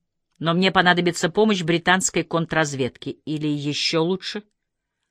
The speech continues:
Альтернатива повисла в воздухе, невысказанная вслух, даже по секретной линии связи.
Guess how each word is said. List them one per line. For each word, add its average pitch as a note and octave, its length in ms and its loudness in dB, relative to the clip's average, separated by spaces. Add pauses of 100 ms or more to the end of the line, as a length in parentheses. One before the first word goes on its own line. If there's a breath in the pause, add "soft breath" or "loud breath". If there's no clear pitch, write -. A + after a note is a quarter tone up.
(720)
Альтернатива G#3 880 4
повисла G3+ 520 0
в F#3+ 80 -4
воздухе, F#3+ 640 2
невысказанная D#3 920 0
вслух, C#3+ 500 -6 (800)
даже C#3 280 -2
по D3+ 100 -8
секретной D#3 560 -4
линии D#3+ 260 0
связи. C#3 560 -4